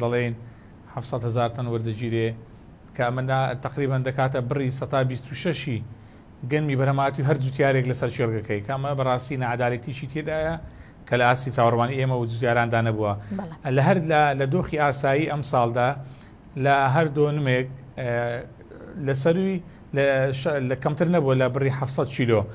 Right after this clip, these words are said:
Speaker 1: تا دەگاتە تەن و نیو لە هەر دۆنمێک. کەسی بەهۆی ئەو بارانە باشەی کە هەبوو، تەنانەت جیاوا-، لە زۆربەی دەشتەکانی هەرێمی کوردستان جیاوازی نەبووە لە نێوان گەنمی چێنراو بە، بە شێوی باراناو یاخود بە شێوی دێمی،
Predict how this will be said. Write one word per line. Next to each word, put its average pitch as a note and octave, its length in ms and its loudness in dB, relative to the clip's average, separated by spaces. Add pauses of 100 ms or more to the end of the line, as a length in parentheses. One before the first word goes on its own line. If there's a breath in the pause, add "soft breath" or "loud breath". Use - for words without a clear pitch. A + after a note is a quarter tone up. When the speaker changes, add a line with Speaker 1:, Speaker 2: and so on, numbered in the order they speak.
(200 loud breath)
Speaker 1:
تا F3+ 60 4 (100)
دەگاتە D#3 360 2
تەن E3+ 160 4
و E3 120 2
نیو D#3+ 160 4
لە C3+ 80 4
هەر D3 160 4
دۆنمێک. G#2+ 360 2 (560 loud breath)
کەسی D3+ 300 0 (340)
بەهۆی D3+ 300 2
ئەو F#3+ 140 2
بارانە D3+ 380 4
باشەی D3 420 2
کە C#3+ 140 -2
هەبوو، B2 420 0
تەنانەت C#3 400 2
جیاوا-، C#3 300 4
لە C#3+ 80 2 (100)
زۆربەی D3+ 300 2
دەشتەکانی C3+ 540 -2 (460 loud breath)
هەرێمی C#3+ 320 2
کوردستان B2+ 420 -4
جیاوازی C#3+ 440 2
نەبووە F3 260 2
لە C#3 100 -2
نێوان C3+ 280 2 (640 loud breath)
گەنمی D3+ 340 2 (160)
چێنراو C#3 480 4 (140)
بە، B2+ 140 4 (360)
بە C3 140 0
شێوی D3 260 0
باراناو C#3 440 6 (140)
یاخود C3+ 320 2
بە B2+ 80 6 (180)
شێوی C#3+ 320 2
دێمی، C3+ 300 2